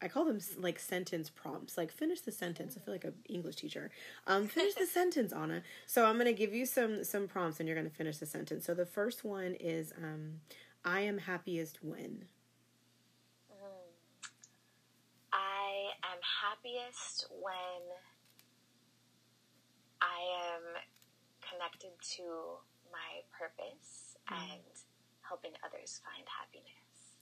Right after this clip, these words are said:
Speaker 1: Love it. "I know I've made an impact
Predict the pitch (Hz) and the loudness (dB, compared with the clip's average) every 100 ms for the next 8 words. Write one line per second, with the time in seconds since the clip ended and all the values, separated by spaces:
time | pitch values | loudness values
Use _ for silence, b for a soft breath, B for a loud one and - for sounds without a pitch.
0 | - 175 180 180 180 - _ B B B | -12 -8 -8 -8 -12 -14 _ B B B
1 | B _ - 196 202 202 - 180 175 170 | B _ 0 2 4 2 2 0 0 0
2 | 170 - 165 170 170 156 156 - | 0 -2 -2 -2 -4 -8 -10 -18